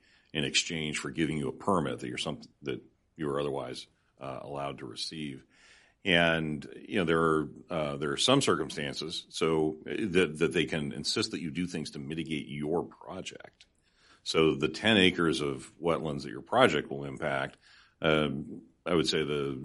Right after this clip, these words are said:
you know, the Army Corps has legal authority to require you to mitigate those ten acres. But in a, it's not just that the Army Corps demands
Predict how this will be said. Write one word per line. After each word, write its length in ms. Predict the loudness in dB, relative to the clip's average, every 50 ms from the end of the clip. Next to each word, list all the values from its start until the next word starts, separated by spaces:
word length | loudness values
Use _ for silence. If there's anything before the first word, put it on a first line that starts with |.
| -10 -8
you 80 | -6
know, 80 | -4 -2
the 100 | -2 0
Army 220 | 0 0 0 -2
Corps 400 | -2 0 0 2 2 2 2 2
has 280 | 2 2 2 2 0 0
legal 360 | -2 -2 0 0 0 0 -2
authority 400 | -2 0 2 4 4 4 2 0
to 80 | -2 -2
require 420 | -4 -4 -4 -2 0 0 2 2
you 120 | 0 -2
to 60 | -4 -6
mitigate 540 | -4 -2 0 0 0 0 0 -4 -4 -6 -10 -18 _ _ -18
those 380 | -10 -4 0 0 0 0 0
ten 200 | -4 -8 -12 -12 -8
acres. 520 | -6 -4 -4 -4 -4 -6 -6 -6 -8 -10 -12 _ _ _ _ -20 -20 -20 -20 -20 -20 _ -10
But 380 | 0 4 6 8 8 6 4 0 -10 _ _ _ _ _ _ _ _ _ _ _ _ _ 0
in 140 | 4 6 6
a, 60 | 6 4 2 -2
it's 760 | -8 -10 -12 -12 -14 -14 -16 -16 -8 -2 -2 -2 -2 2
not 280 | 6 10 10 10 10 10
just 320 | 8 8 8 8 8 6
that 380 | 6 6 6 6 6 4 2 0 -6 -18 _ _ _
the 420 | -12 -10 -4 0 2 2 2 2 2
Army 280 | 2 2 2 2 2
Corps 180 | 2 2 2 2
demands 920 | 2 0 0 0 2 4 4 6 6 6 6 4 2 2 0 0 -2 -2